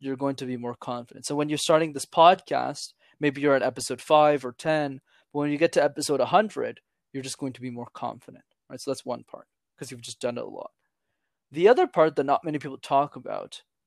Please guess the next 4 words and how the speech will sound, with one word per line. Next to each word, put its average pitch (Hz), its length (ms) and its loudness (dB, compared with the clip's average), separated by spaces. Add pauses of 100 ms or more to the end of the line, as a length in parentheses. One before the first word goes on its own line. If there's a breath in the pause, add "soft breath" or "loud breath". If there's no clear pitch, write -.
(540)
is 143 280 -2 (120)
a 139 80 0
belief 127 560 -10
system. - 540 -14